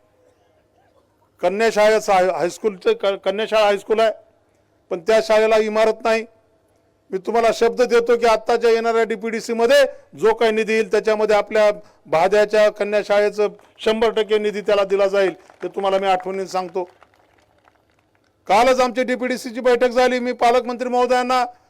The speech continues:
माझं निवेदन दिलेलं आहे, त्याच्यामध्ये त्यांनी मान्यता दिलेली आहे. फक्त एकदा निधी वर्ग झाला की आपल्या गा-, भाद्याच्या गाव शाळेच्यासाठी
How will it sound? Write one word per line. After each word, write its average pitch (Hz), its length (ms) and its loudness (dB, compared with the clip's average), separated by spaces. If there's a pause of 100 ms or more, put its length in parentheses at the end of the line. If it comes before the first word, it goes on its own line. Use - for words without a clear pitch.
(160)
माझं 226 300 0
निवेदन 247 360 2
दिलेलं 254 260 0
आहे, 233 100 2
त्याच्यामध्ये 240 460 -2
त्यांनी 247 220 -2
मान्यता 226 600 -2
दिलेली 254 340 0
आहे. 247 120 2 (720)
फक्त 202 180 -6
एकदा 247 220 2
निधी 233 300 0
वर्ग 254 300 2
झाला 254 340 4 (360)
की 220 60 0
आपल्या 220 340 2 (280)
गा-, 180 220 0
भाद्याच्या 196 520 0
गाव 202 300 0
शाळेच्यासाठी 202 760 -4